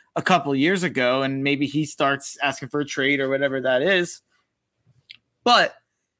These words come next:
you fire Brett probably if you bring in a G M that Jimmy handpicks, which why not let him pick a G M? I mean, at that point,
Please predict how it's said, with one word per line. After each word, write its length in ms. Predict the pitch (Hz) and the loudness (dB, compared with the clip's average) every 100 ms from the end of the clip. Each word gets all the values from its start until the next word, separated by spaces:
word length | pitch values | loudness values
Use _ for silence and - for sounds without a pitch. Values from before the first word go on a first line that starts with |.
| _ _ _ _ - 147 - | _ _ _ _ -16 -14 -8
you 160 | 156 180 | -2 0
fire 380 | - 175 175 165 | 4 6 6 4
Brett 340 | 151 143 - | 4 2 2
probably 680 | 156 139 139 139 151 170 202 | 0 0 0 0 -2 -2 -4
if 180 | 165 - | -4 0
you 140 | 160 | 0
bring 260 | 143 156 151 | 2 0 2
in 140 | 147 | 0
a 60 | 151 | 0
G 280 | 127 143 139 | 0 2 2
M 200 | 143 147 | 2 0
that 140 | 143 - _ | -4 -6 _
Jimmy 380 | 117 135 139 143 | -4 -2 -2 -2
handpicks, 640 | 131 135 139 139 156 - | 0 0 0 -2 -2 -4
which 200 | 131 - | -8 -8
why 180 | - 110 | -4 -2
not 200 | 120 123 | -2 -2
let 160 | 110 117 | 0 0
him 100 | 113 | 0
pick 200 | 127 120 | -6 -10
a 20 | |
G 240 | 107 117 | -6 -2
M? 240 | 110 107 127 | -2 -2 -2
I 80 | 113 | -4
mean, 300 | 113 110 107 | -2 -4 -4
at 140 | 120 | -2
that 220 | 110 110 | -2 -4
point, 280 | - 113 117 | -6 -6 -8